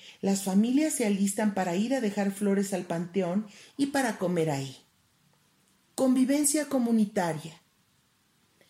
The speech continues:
Terminada la fiesta, quitan la ofrenda y conviven con familiares y también con vecinos. Se ofrecen atole de masa con chocolate hecho en casa.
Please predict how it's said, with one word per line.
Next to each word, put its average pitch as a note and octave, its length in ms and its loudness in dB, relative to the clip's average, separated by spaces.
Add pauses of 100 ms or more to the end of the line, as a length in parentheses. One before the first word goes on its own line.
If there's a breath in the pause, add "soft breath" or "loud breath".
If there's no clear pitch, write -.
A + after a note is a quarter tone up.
(320 soft breath)
Terminada C#4 560 6
la E4 140 2
fiesta, F#3+ 680 -2 (380 soft breath)
quitan A3+ 380 0
la G3 80 2
ofrenda F3+ 760 -2 (160 loud breath)
y G#3 140 -4
conviven B3 480 2
con C4 180 -2
familiares G3 840 0 (840)
y C#4+ 160 2
también C4+ 360 2
con G3 180 2
vecinos. E3 760 -4 (480 loud breath)
Se - 240 0
ofrecen G3 480 0
atole E3+ 380 0
de D#3 120 0
masa E3+ 380 -2
con D#3+ 160 -2
chocolate F#3 720 -2
hecho F#3+ 240 -4
en E3+ 60 -4
casa. D3+ 500 -8